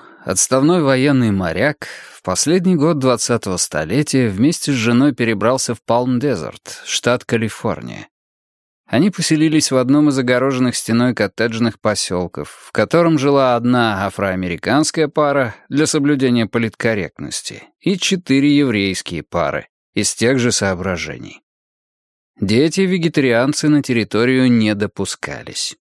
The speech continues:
Жителям полагалось голосовать за республиканцев и заводить маленьких собачек с ошейниками, украшенными стразами, с глупыми глазками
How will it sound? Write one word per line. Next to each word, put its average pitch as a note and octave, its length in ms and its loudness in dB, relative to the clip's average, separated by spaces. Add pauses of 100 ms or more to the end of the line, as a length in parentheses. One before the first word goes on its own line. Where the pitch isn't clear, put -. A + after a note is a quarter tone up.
(460)
Жителям E3+ 600 2
полагалось D#3 600 2
голосовать C3+ 560 2
за A#2 120 0
республиканцев A2 1160 -2
и D3 160 0
заводить E3+ 480 0
маленьких D3+ 480 2
собачек C3 600 -2
с - 80 -6
ошейниками, A#2+ 640 0
украшенными G#2+ 640 -2
стразами, A2+ 800 -2
с A#2+ 120 0
глупыми B2+ 520 0
глазками A#2 760 0